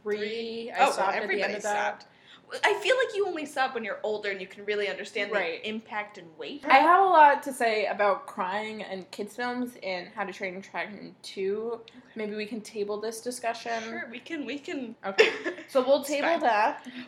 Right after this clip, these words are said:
Speaker 2: We'll just, we'll
Speaker 1: discussion.
Speaker 2: come back to it.
Speaker 1: Yeah.
Speaker 2: All right. So moving right along, now that, uh, would you like to go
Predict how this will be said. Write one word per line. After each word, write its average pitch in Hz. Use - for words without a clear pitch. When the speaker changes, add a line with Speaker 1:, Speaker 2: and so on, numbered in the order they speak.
Speaker 2:
We'll 427
just, -
we'll 311
Speaker 1:
discussion. -
Speaker 2:
come 480
back 359
to 233
it. -
Speaker 1:
Yeah. 185
Speaker 2:
All -
right. -
So 262
moving 403
right 339
along, 262
now 220
that, 240
uh, 220
would 247
you 359
like 370
to -
go 277